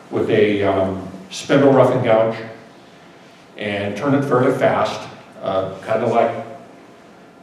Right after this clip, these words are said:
a piece of wood about that size. I mean, you can turn it pretty fast, and once I get it to the shape I want it,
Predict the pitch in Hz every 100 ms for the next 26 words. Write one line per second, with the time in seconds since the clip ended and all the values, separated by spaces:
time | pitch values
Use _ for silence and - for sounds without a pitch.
0 | - - 123 135 131 - 123 127 135 131
1 | 135 - - 113 113 113 117 - 123 120
2 | 127 - 104 107 107 120 117 117 131 127
3 | 120 120 117 113 107 104 104 - - -
4 | - - - 110 107 107 104 107 - 90
5 | 110 120 135 120 117 113 117 - - -
6 | 127 - - 131 123 117 113 113 113 113
7 | 113